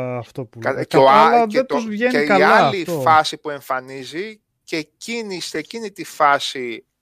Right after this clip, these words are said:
Speaker 1: αυτός που παίζεις είναι λίγο
Speaker 2: Ναι,
Speaker 1: στα
Speaker 2: ναι, ναι.
Speaker 1: «Κάτσε να
Speaker 2: Ναι.
Speaker 1: προχωρήσουμε τώρα, να σας καθαρίσω εδώ μέσα, να τελειώνουμε, να δούμε τι γίνεται. Σκάν δαιμόνια, σκάν το ένα, άλλο
Speaker 2: Ναι,
Speaker 1: μπα».
Speaker 2: ναι.
Speaker 1: Δεν. Οπότε πάει λίγο έτσι. Ναι,
Speaker 2: Ναι,
Speaker 1: δεν
Speaker 2: ναι.
Speaker 1: ξέρω.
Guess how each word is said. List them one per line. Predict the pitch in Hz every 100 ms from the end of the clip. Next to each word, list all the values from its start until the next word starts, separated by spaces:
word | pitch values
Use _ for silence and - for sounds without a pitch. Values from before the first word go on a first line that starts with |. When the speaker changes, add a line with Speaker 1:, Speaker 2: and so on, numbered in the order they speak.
| _ -
Speaker 1:
αυτός | 139 123 151 139 -
που | 127 _
παίζεις | 139 131 117 113
είναι | 135 135 127
λίγο | 127 208 240
Speaker 2:
Ναι, |
Speaker 1:
στα | 165 151 117
Speaker 2:
ναι, | 151
ναι. | 147 120 - _ _
Speaker 1:
«Κάτσε | - 165 175
να |
Speaker 2:
Ναι. | 151
Speaker 1:
προχωρήσουμε | 143 151 143 143 131
τώρα, | 131 127
να | 120
σας | -
καθαρίσω | 127 117 120 120 117
εδώ | 113
μέσα, | 117 113 117
να | 110
τελειώνουμε, | 117 117 117 117
να | 113
δούμε | 117 110
τι | 110
γίνεται. | 113 113 107 117 127 - _ _
Σκάν | - - 135
δαιμόνια, | 127 127 131 127
σκάν | - 135 127
το | 127
ένα, | 127 123
άλλο | 123 120
Speaker 2:
Ναι, | 180 160
Speaker 1:
μπα». | 117 107
Speaker 2:
ναι. | 110 _
Speaker 1:
Δεν. | 113 117 107 _ _ - - -
Οπότε | 151 190 190
πάει | 175 185
λίγο | 180 175 175
έτσι. | 170 - 147 - _ _ _ _ _
Ναι, | 143 135
Speaker 2:
Ναι, | 127
Speaker 1:
δεν | 117
Speaker 2:
ναι. | 196
Speaker 1:
ξέρω. | - 120 110 -